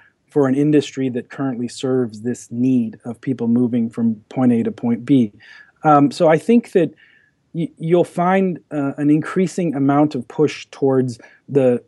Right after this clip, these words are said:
the, the user experience of mobility and much less the emotional attachment to the nature of that mobility or status or what's in my garage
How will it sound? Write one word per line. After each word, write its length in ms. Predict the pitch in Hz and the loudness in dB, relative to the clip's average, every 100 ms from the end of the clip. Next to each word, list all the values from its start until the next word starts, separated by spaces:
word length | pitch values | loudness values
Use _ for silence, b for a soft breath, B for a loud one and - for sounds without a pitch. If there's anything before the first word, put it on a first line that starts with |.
| _ | _
the, 220 | 127 110 - _ _ _ | -8 -8 -12 _ _ _
the 120 | 143 | -6
user 480 | 127 135 170 147 170 | -4 0 0 4 2
experience 840 | 127 127 - - 143 147 139 131 - | 2 -4 -10 -2 2 4 4 0 -4
of 140 | 127 | -4
mobility 840 | 117 123 113 120 120 131 131 139 147 | -2 -2 -2 -4 -4 -4 0 2 0
and 280 | 139 123 123 | 0 0 2
much 420 | 123 139 - - 120 | 2 0 -2 -12 -4
less 420 | 120 127 - - - | 0 0 0 -14 -6
the 200 | 120 117 B B B | -4 -4 B B B
emotional 760 | 151 139 131 139 - 135 127 120 | -2 2 4 4 2 -2 -2 -4
attachment 680 | 120 127 123 - 123 117 104 | -8 -4 -4 -4 -4 -4 -6
to 300 | - 117 113 b b b | -6 -4 -4 b b b
the 80 | 131 | -2
nature 400 | 127 135 131 135 | 2 2 2 0
of 80 | 123 | 2
that 160 | 123 | -2
mobility 640 | 117 117 120 120 120 120 113 | -4 -6 -4 -2 -2 -2 -2
or 180 | 117 | -6
status 640 | - - 117 117 120 117 117 | -10 -8 -4 0 0 -2 -6
or 120 | 113 | -4
what's 240 | 117 120 | -4 -2
in 120 | 123 | 0
my 140 | 117 113 | 0 -2
garage 540 | 113 110 110 110 113 | -4 -4 -4 -4 -6